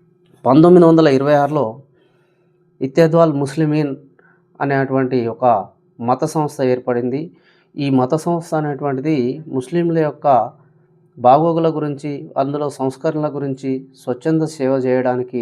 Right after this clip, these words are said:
ఏర్పడ్డటువంటి సంస్థ. ఇది ఆనాడు సర్దార్ యార్జంగ్ అనేటువంటి, సదర్ యార్జంగ్ అనేటువంటి ముస్లిం నాయకుని సమక్షంలో ఏర్పాటు చేయడం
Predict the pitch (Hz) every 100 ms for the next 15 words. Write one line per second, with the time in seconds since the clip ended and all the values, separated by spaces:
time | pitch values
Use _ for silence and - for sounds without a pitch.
0 | 120 123 123 120 117 117 110 - 110 107
1 | - 131 143 _ _ _ _ _ _ _
2 | - 147 151 139 139 156 135 127 - 131
3 | 127 147 143 139 - 127 131 123 139 139
4 | 127 123 120 120 117 - 123 151 139 -
5 | 123 123 123 135 135 123 123 123 117 123
6 | 113 101 123 _ _ _ _ _ _ -
7 | _ _ - 127 127 151 143 131 - 123
8 | 120 123 - - 120 117 - 117 117 113
9 | 117 117 117 117 117